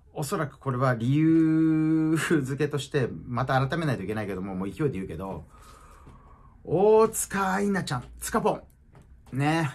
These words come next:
お忘れになられてる方もいらっしゃるかもしれません。つかぽん、最初ジュースジュース六人組だったんです。で、僕が想像するに最初のシングルス、うー、シングルとは言わないけども、あのー、三曲、い-、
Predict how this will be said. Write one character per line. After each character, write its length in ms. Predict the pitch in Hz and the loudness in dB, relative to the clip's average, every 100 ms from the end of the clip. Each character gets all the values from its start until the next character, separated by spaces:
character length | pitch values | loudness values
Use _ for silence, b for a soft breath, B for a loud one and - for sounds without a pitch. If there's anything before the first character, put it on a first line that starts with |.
| B | B
お 100 | 117 | -4
忘 220 | 139 135 | -4 0
れ 380 | 147 143 139 - - | 2 2 0 -6 -8
に 80 | 139 | -2
な 80 | 139 | 2
ら 80 | 143 | 0
れ 60 | |
て 80 | 139 | 0
る 40 | |
方 160 | 120 127 | -4 -2
も 100 | 117 | -2
い 20 | |
ら 80 | 117 | -4
っ 20 | |
し 80 | 131 | -4
ゃ 60 | 147 | -4
る 80 | 131 | -6
か 40 | |
も 100 | 110 | -8
し 40 | |
れ 80 | 123 | -10
ま 60 | 113 | -10
せ 80 | 104 | -10
ん。 80 | 95 | -10
つ 80 | |
か 140 | - 160 | -8 -6
ぽ 100 | 143 | -4
ん、 220 | 131 131 - | -4 -4 -10
最 180 | 127 180 | -6 -4
初 140 | 180 | -4
ジ 80 | 156 | -6
ュ 40 | |
ー 20 | 196 | -4
ス 40 | |
ジ 40 | 202 | -4
ュ 40 | |
ー 20 | |
ス 100 | 135 | -4
六 200 | 110 110 | -4 -4
人 100 | 185 | -2
組 120 | 185 | -2
だ 60 | 190 | -2
っ 60 | 190 | -4
た 100 | 120 | -8
ん 60 | |
で 40 | - | -8
す。 140 | - - - - b b b b b b b b b b b - | -14 -20 -20 -20 b b b b b b b b b b b -2
で、 60 | 151 | 0
僕 320 | 151 202 226 | 0 -2 0
が 260 | 240 208 | 2 0
想 240 | - 185 190 | -4 -6 -4
像 160 | 196 | -4
す 160 | 190 196 | -6 -4
る 100 | 180 | -2
に 140 | 147 | -2
最 280 | 127 190 214 | -4 -2 -2
初 120 | 214 | 0
の 100 | 220 | -2
シ 240 | 202 - 226 | -4 -4 -2
ン 80 | 214 | 0
グ 100 | 175 | 0
ル 80 | 139 | -2
ス、 160 | - | -8
う 720 | - 156 151 151 151 151 147 - | -8 -2 2 4 4 2 0 -8
ー、 20 | |
シ 140 | - | -6
ン 40 | 196 | -4
グ 40 | |
ル 80 | 151 | -2
と 100 | 135 | -2
は 40 | |
言 100 | 117 | -2
わ 60 | 120 | 0
な 80 | 131 | 0
い 60 | |
け 80 | 117 | -2
ど 100 | 104 | -4
も、 300 | 117 127 104 | -2 -2 -4
あ 60 | 107 | -8
の 540 | 107 104 101 98 95 139 | -6 -6 -6 -8 -10 -12
ー、 20 | |
三 260 | - 220 | -4 -4
曲、 340 | 202 131 156 151 - - - - b b b b b b - | -4 -2 -4 -4 -18 -20 -20 -20 b b b b b b -10
い-、 140 | 131 | -10